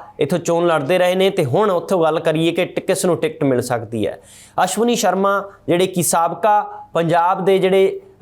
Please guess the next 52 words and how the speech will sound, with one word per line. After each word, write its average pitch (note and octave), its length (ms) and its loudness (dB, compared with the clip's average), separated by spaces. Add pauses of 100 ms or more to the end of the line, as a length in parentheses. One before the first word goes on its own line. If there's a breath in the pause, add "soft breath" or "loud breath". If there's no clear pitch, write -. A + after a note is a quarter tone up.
ਅ, - 20 2
ਬੀਜੇਪੀ G3 440 0
ਦੇ F#3 100 4
ਚੀਫ G3+ 380 0
ਰਹਿ F#3+ 160 2
ਚੁੱਕੇ F#3+ 320 -2
ਨੇ, F3+ 80 0
ਮੁਖੀ F3 300 0
ਰਹਿ F#3+ 160 0
ਚੁੱਕੇ F#3+ 280 -2
ਨੇ, F#3 80 0
ਪ੍ਰਧਾਨ F3 400 -2
ਰਹਿ F3+ 140 2
ਚੁੱਕੇ F3+ 340 -2
ਨੇ, F3+ 200 -2 (340 loud breath)
ਉਹਨਾਂ A#3 220 2
ਦਾ G3+ 100 0
ਨਾਮ F3+ 240 0
ਵੀ F#3+ 80 0
ਚੱਲ F3 260 0
ਰਿਹਾ। F#3 200 4
ਅਸ਼ਵਨੀ F3 260 0
ਸ਼ਰਮਾ E3 340 0
ਨੂੰ F#3+ 140 0
ਇਹ F3+ 40 0
ਸੀਟ F3 300 -2
ਹਿੱਸੇ F3 280 2
ਆ D#3+ 100 2
ਸਕਦੀ D#3+ 460 -2
ਹੈ F3+ 100 4
ਤੇ F3+ 120 -2
ਸਾਬਕਾ D#3+ 460 0
ਐਮ D3+ 200 0
ਐਲ D3+ 160 2
ਏ D#3+ 60 2
ਦਿਨੇਸ਼ D#3 500 0
ਬੱਬੂ D#3 280 0
ਵੀ F3 140 2
ਇਸ D#3+ 120 -2
ਦੇ D#3+ 140 0
ਵਿੱਚ D3 160 0
ਕਤਾਰ C#3 400 -2
ਦੇ D#3 140 0
ਵਿੱਚ D#3 220 -2
ਨੇ, D3 120 0
ਦਾਅਵੇਦਾਰ D3 440 2
ਮੰਨੇ E3+ 260 0
ਜਾ F3+ 180 2
ਰਹੇ F#3 100 2
ਨੇ। F#3+ 220 -2 (300 loud breath)
ਕਵਿਤਾ A3+ 380 0
ਖੰਨਾ, C3+ 440 -4